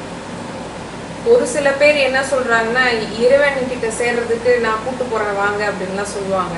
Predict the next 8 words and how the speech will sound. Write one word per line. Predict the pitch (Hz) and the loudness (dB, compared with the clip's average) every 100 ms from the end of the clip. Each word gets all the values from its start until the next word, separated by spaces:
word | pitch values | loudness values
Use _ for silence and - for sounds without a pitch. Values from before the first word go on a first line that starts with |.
| 170 - - - - - - - 220 | -8 -10 -12 -12 -12 -12 -12 -10 -4
உண்மையா | 233 247 247 269 | -2 0 2 4
அது | 233 240 233 | 2 2 0
கிடையாது. | 214 214 202 185 - - - - - - - - - - - - - 220 226 | 0 2 2 -2 -8 -10 -12 -12 -12 -12 -12 -12 -12 -12 -12 -12 -10 -6 -2
இறைவனாக | 262 277 285 277 233 214 208 208 - - | 0 2 2 2 -2 -2 -2 -2 0 0
அவருக்கு | 214 247 254 - 254 226 | 0 0 -6 -6 -6 -2
என்னென்ன | 220 233 262 277 302 311 277 | -2 2 0 2 2 2 4
கேரக்டரிஸ்டிக்ஸ் | 233 233 247 247 240 214 - | 2 2 -2 -4 -2 -2 0
இருக்கோ, | 220 202 - 185 | 0 0 -2 0